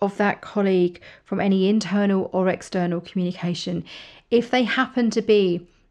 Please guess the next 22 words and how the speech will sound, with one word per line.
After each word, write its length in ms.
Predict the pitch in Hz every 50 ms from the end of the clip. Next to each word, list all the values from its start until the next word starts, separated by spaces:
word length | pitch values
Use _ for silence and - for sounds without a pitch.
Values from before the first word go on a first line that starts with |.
| _ _ -
in 140 | - 214 208
a 60 | 214
photograph 640 | 208 - 214 208 208 - 208 - 190 180 175 170 -
that 100 | - 185
you 240 | 208 196 214 214 202
use 500 | 196 190 202 208 202 202 196 190 180 180
on 120 | 180 185
your 120 | 185 185 185
career 460 | 190 - 202 190 190 190 196 196 185
site, 440 | 185 - - 180 170 160 - - -
for 160 | - - 180
example, 720 | 160 - - 180 170 165 170 160 165 - - 156 170 - - - - - - - _ _ _ _ _ _ _ _ -
make 340 | 208 202 202 208 226 240 -
sure 280 | - - - 220 214
you're 240 | 214 202 208 202 190
aware 380 | 185 185 185 190 185 190 180 180
of 100 | 175 175
that. 140 | - 175 -
You 140 | 208 208 208
don't 400 | 208 - - 233 240 247 - -
want 240 | 220 220 214 190 170
to 260 | - 202 190 185 185